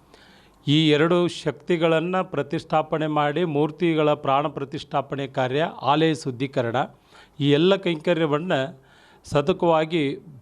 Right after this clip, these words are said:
ಭಕ್ತಿಯಿಂದ ಭಕ್ತರ ಸ್ತೋಮ ಭಾಳ ಯಶಸ್ವಿಯಾಗಿ ತಮ್ಮ ದಿನಚರಿಯ ಕಾರ್ಯಗಳನ್ನು ಸ್ಥಗಿತಗೊಳಿಸಿ ಭಾಳಷ್ಟು ಅದ್ಭುತವಾಗಿ ಆ ಒಂದು ಜಾತ್ರೆಗೆ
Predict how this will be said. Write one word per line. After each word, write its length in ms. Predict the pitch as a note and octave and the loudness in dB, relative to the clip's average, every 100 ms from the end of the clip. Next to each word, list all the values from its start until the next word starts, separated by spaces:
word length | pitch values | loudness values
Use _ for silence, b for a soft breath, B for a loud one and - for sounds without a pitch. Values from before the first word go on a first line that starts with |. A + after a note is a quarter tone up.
| - | -8
ಭಕ್ತಿಯಿಂದ 600 | C3 - - F#3 E3 D#3+ | -8 -4 2 2 2 2
ಭಕ್ತರ 500 | E3+ C3 C3+ - F3 | 0 0 -4 -4 -4
ಸ್ತೋಮ 480 | - - C#3+ C#3 D#3+ A#2 - - b b - | -4 -4 -2 0 0 -4 -6 -20 b b -4
ಭಾಳ 140 | C#3 | -2
ಯಶಸ್ವಿಯಾಗಿ 1040 | C#3+ C3+ D#3 D#3+ - D#3+ D3 C3+ D#3 D#3 C#3 - b b b b | 0 -2 -6 -10 -6 -2 0 0 -2 -4 -4 -14 b b b b
ತಮ್ಮ 220 | - C#3 D3 D3 D3+ F#3 _ B B B C#3 A#2 | 0 2 4 2 -2 -8 _ B B B -8 0
ದಿನಚರಿಯ 600 | C#3+ D#3 E3+ E3+ E3+ E3 F3 - - | 2 2 2 2 2 2 -2 -8 -4
ಕಾರ್ಯಗಳನ್ನು 640 | C#3 D#3 D#3+ D#3+ D#3 D3 | -2 0 0 0 0 -4
ಸ್ಥಗಿತಗೊಳಿಸಿ 800 | - C#3 C#3+ E3 C3+ C#3+ C#3+ C3+ | -8 -8 -8 -4 -2 -2 -2 -6
ಭಾಳಷ್ಟು 520 | A#2+ C#3+ C3 - F3 | -2 -2 -2 -4 0
ಅದ್ಭುತವಾಗಿ 920 | - A#2+ B2 E3+ D#3 C3+ D#3+ D#3+ B2+ B B B B | 0 -2 -4 -2 0 0 0 -2 -2 B B B B
ಆ 100 | C#3 | 0
ಒಂದು 320 | C#3 C#3 C#3 C#3 | 2 2 0 0
ಜಾತ್ರೆಗೆ 760 | C3+ D3+ - D#3+ D3+ C#3+ B2+ | 0 0 -2 -2 0 0 -2